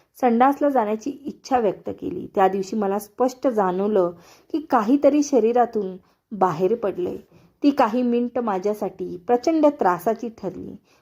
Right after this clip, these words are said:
पण नाणं बाहेर पडल्याची जाणीव झाली आणि बटन बंद करावं तसं पोटदुखी थांबली.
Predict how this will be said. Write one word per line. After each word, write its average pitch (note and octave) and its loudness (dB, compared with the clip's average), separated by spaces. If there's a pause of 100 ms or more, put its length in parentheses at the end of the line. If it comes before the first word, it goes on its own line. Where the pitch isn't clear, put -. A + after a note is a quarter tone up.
(120)
पण A3 0
नाणं F#3+ 2
बाहेर F#3+ 0
पडल्याची F#3 0
जाणीव F3 -2
झाली E3+ -6 (380)
आणि G3+ 2 (320)
बटन B3 4
बंद G#3+ 4
करावं F3+ 2 (140)
तसं F#3+ -4
पोटदुखी E3+ -2 (360)
थांबली. E3 0